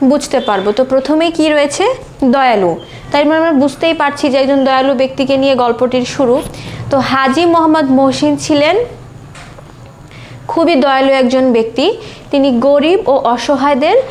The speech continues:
সাহায্য বা সহযোগিতা করতেন, আর এটার জন্য তিনি খুবই বিখ্যাত ছিলেন। তো এক রাতে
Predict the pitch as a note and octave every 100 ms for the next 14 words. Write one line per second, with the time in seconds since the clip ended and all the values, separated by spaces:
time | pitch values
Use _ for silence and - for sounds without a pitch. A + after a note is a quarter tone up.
0 | - - - C4+ D4 D4 C4 G4 G4 F#4
1 | - D4+ B3+ A#3 A3 F#3+ F3+ F3+ F#3 F3+
2 | - - - - A#3 A#3 C4 D4+ B3+ D#4+
3 | F#4 F#4 D#4 D#4+ - - F#4+ F4 A#3+ A#3+
4 | A3+ G#3+ G#3 - G3+ F#3 G3 - - -
5 | - C#4+ C#4 D4 D#4 D#4 D#4+ C#4+